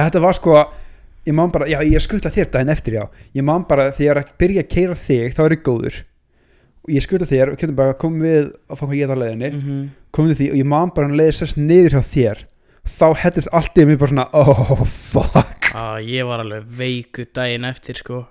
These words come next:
Speaker 2: Og svona, ekki samt svona veikur, veikur eins og Janssen heldur ein-, einmitt, meira svona eins og, "Shit,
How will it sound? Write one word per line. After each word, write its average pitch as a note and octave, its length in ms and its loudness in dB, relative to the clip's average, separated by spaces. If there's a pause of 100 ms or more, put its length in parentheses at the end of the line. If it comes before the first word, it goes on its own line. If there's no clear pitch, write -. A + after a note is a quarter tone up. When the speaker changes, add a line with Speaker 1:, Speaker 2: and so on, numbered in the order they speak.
Speaker 2:
Og D3 160 -6
svona, C#3+ 240 -4 (460)
ekki E3+ 300 -8
samt E3 220 -8
svona D3 360 -8 (160)
veikur, D3+ 400 -4
veikur C#3+ 300 -4
eins C3+ 180 -8
og C3 80 -6
Janssen C#3 480 -8
heldur C3 320 -8
ein-, C3 240 -8
einmitt, C3+ 320 -6
meira C#3+ 260 -4
svona C3+ 200 -8
eins C3+ 160 -10
og, B2+ 260 -8 (480)
"Shit, - 480 -8